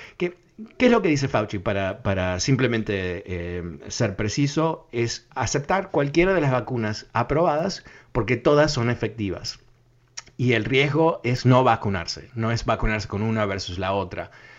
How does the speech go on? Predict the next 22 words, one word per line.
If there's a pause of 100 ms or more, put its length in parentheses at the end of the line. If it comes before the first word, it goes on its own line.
(100)
Así
que
es,
ese
es
la,
la, (640)
eh,
el
consejo
o,
o
la
recomendación,
yo
diría,
de
Fauci.
Muchísimas
gracias,
Mauricio,
y,